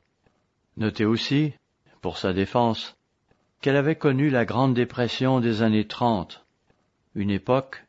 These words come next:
où l'on ne gaspillait rien. Bon,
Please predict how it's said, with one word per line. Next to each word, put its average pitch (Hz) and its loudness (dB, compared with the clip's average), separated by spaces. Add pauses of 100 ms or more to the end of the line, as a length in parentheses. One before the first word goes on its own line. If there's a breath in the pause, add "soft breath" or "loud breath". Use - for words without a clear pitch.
(140)
où 107 -2
l'on 101 0
ne 95 0
gaspillait 101 -2
rien. 101 -2 (1160)
Bon, 85 -4